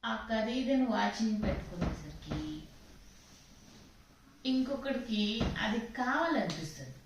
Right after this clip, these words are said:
"భలే ఉంది ఈ వాచ్, ఇది నాకు కావాలి" అని అనిపిస్తుంది. ఈలోగా ఆ వాచ్ పెట్టుకొచ్చిన విద్యార్థి ఏం చేస్తాడు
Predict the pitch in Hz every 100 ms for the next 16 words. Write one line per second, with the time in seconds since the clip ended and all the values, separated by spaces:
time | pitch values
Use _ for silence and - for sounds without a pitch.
0 | - 170 165 180 185 185 185 226 233 180
1 | 160 160 - 180 214 269 320 - - -
2 | 214 185 185 170 165 - 170 170 165 160
3 | 151 156 240 240 175 151 139 - - -
4 | - - - - - - - - - 233
5 | 233 226 214 208 185 185 202 - - -
6 | - - - - - - - 196 190 196
7 | 214 269 226 220 - 208 196 - 196 185
8 | 180 170 170 170 151 143 117 113 - -
9 | - - 185 180 185 185 180 175 175 180
10 | 180 160 165 151 147